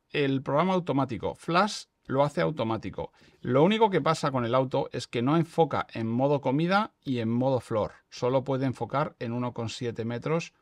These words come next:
o más hacia infinito, ¿vale? Así que ese es el programa auto.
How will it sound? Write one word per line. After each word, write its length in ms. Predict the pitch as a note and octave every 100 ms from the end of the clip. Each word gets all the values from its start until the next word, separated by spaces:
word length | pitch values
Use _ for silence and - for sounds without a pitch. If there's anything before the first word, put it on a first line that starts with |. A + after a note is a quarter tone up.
| _ _ _
o 140 | - A2
más 180 | A2
hacia 180 | A#2+ A2+
infinito, 480 | G2+ - E2 D#2+ D2
¿vale? 360 | F2+ A2 E3 F#3+ _ _ _ _ _
Así 240 | - A2 G#2+
que 100 | A2+
ese 200 | B2+ D#3
es 120 | -
el 100 | A2+
programa 440 | G#2+ G#2+ A2+ A#2+ - -
auto. 440 | A2 A2 - -